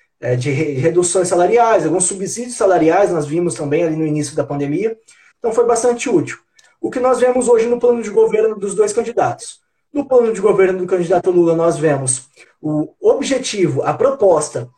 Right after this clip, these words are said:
da, isso diz o documento, tá? Diz o plano de governo, não é minha opinião. Está escrito lá. Ah, é a revogação da reforma trabalhista, ou seja, a anulação, tá? Para uma nova,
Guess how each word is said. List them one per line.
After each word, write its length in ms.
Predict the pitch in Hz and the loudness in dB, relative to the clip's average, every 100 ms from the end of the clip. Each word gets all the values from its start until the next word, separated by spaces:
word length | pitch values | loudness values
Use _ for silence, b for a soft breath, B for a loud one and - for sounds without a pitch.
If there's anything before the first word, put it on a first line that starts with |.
| _ | _
da, 500 | 139 139 139 139 131 | -6 -4 -2 -2 -2
isso 420 | 139 185 220 226 165 | -4 -4 -4 -6 -6
diz 480 | 143 254 294 - | 0 0 0 -2
o 80 | - | 0
documento, 580 | 196 220 277 202 175 127 | 2 2 0 0 -2 -2
tá? 160 | 135 135 | -2 -2
Diz 460 | 123 147 220 - | -2 -4 -4 -4
o 100 | 175 | -4
plano 340 | 175 180 190 196 | 2 2 4 2
de 100 | 170 | 2
governo, 480 | 220 180 165 120 | 2 4 2 0
não 320 | 113 127 151 151 | -6 -8 -6 -4
é 300 | 151 156 151 | -2 -2 -2
minha 200 | 151 175 | -2 0
opinião. 440 | 180 185 156 123 - _ _ | 0 0 0 -2 -8 _ _
Está 240 | - 135 | -6 -2
escrito 360 | 147 - 165 185 | -2 -2 -2 0
lá. 240 | 151 123 b b b b - | 0 -2 b b b b -6
Ah, 760 | 127 127 127 127 127 123 123 - _ | 0 2 2 2 2 0 -2 -8 _
é 140 | 151 | 0
a 40 | 156 | 2
revogação 760 | 202 226 262 233 226 - 233 285 | 2 4 2 2 0 2 2 2
da 80 | |
reforma 300 | 190 180 175 | 0 0 -2
trabalhista, 560 | - 160 156 156 254 - | 0 0 2 2 0 -2
ou 80 | 226 | 0
seja, 400 | 208 151 143 - | 2 2 0 -4
a 160 | 170 156 | -2 0
anulação, 680 | 156 156 156 - 175 254 - _ _ _ | 2 2 0 2 0 -2 -6 _ _ _
tá? 240 | 143 - b b - | -4 -4 b b -2
Para 220 | 254 247 | 2 2
uma 200 | 262 262 | 2 2
nova, 560 | 240 220 220 240 262 | 2 4 4 2 0